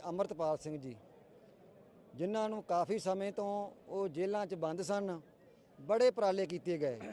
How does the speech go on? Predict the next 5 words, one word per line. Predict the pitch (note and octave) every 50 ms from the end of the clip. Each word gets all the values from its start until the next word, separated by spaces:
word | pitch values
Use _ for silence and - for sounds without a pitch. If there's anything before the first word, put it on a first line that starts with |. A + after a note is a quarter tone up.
| F#2+ F2+ C#3+ - - - - - - -
ਬੜੇ | F#3 G3+ G#3
ਯਤਨ | G#3+ G3+ A3 A3+
ਕੀਤੇ | G#3 G#3 G3+ C#3+ G#3 G#3 G3
ਗਏ, | F#3+ F3+ E3+ D#3 D3 C3 - - - - - - - - - -
ਪਰ | G3 G3 G3